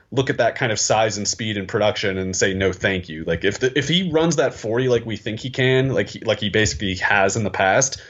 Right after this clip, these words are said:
when he was doing his track, uh, competing, he's gonna go in the second round. Like, you don't, he, by the way, could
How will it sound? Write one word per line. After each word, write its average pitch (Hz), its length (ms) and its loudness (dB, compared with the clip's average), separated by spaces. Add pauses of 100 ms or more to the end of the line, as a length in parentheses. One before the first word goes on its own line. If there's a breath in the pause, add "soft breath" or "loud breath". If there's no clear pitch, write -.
(140 loud breath)
when 104 120 -2
he 101 60 2
was 98 100 0
doing 101 200 2
his 95 180 0
track, 107 440 0 (400 loud breath)
uh, 107 340 2 (300)
competing, 139 560 0 (600 loud breath)
he's 143 200 0
gonna 226 200 2
go 143 240 0
in 107 60 -8
the 98 60 -8
second 104 340 -4
round. 92 400 -10 (140)
Like, - 140 -12
you 139 80 -4
don't, 175 340 2 (100)
he, 165 500 2
by 185 200 4
the 165 80 2
way, 156 220 2
could 160 480 -2